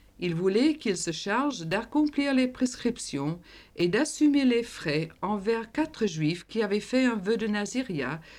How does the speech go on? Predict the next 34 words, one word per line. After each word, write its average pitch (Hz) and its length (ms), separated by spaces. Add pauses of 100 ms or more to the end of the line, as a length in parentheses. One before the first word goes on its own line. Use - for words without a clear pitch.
(120)
selon 180 420
la 208 140
loi 160 220
de 156 100
Moïse. 156 580 (680)
De 151 60
cette 233 280
manière, 170 580 (260)
l'apôtre 262 640
donnerait 262 540
dans 208 300
le 349 100
temple 277 380
même 160 400 (320)
la 156 120
preuve 277 440
publique 175 600
de 214 80
son 262 220
respect 160 720
pour 226 160
les 240 140
coutumes 165 500
juives. « 156 520 (1300)
Tous 311 180
sauront 269 460
alors, 190 420
dirent-ils, 160 640 (380)
qu'il 254 180
n'y 254 100
a 240 100
rien 220 380
de 359 100
vrai 202 440